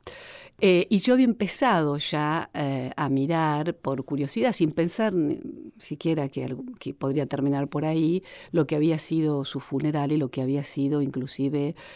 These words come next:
eh, el festejo de su cumpleaños un tiempo antes, que fue casi una despedida también colectiva,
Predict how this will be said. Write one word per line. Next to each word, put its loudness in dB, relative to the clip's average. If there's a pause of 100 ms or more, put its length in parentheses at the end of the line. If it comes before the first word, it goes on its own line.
(200)
eh, -4
el -2
festejo -4
de 0
su -6
cumpleaños -2
un 0
tiempo -2
antes, -4
que -8
fue -4
casi -4
una -2
despedida -2
también -2
colectiva, -4